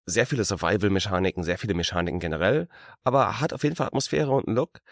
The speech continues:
Das ist aus dem Anfang des Spiels und zwar ist da ein Deutscher, der so ein bisschen was über Sigismund, äh, lästert. Und dann geht halt der Protagonist und seine Freunde gehen rüber, schnappen sich ein paar Kuhfladen und schmeißen sie gegen sein Haus.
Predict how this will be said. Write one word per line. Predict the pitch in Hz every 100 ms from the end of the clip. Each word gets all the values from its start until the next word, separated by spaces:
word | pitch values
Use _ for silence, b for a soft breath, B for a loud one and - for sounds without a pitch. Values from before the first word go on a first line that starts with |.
| B -
Das | - -
ist | -
aus | -
dem | 123
Anfang | 143 143
des | 120
Spiels | - 131 135 135 -
und | - -
zwar | - 110 110
ist | - 104 -
da | 98 85
ein | 85 87
Deutscher, | 101 104 101
der | 90
so | 87
ein | 87
bisschen | 104 92
was | 87
über | - 85 80 80
Sigismund, | 80 95 85 82 90 -
äh, | 73
lästert. | 73 78 - 123 - _ _ _ _ _ _ _ _ _ _
Und | 95 95 95 -
dann | 92 92 95
geht | 107 104 -
halt | 95 98 - - -
der | 78
Protagonist | - 101 92 123 - -
und | -
seine | 82 65
Freunde | - 95 85
gehen | 82
rüber, | 113 127 127 - _
schnappen | - - 110
sich | 104
ein |
paar | 87
Kuhfladen | - 120 113 101 101
und | -
schmeißen | - 85 76 92
sie | 78
gegen | 82 73
sein | 78 87
Haus. | 82 - -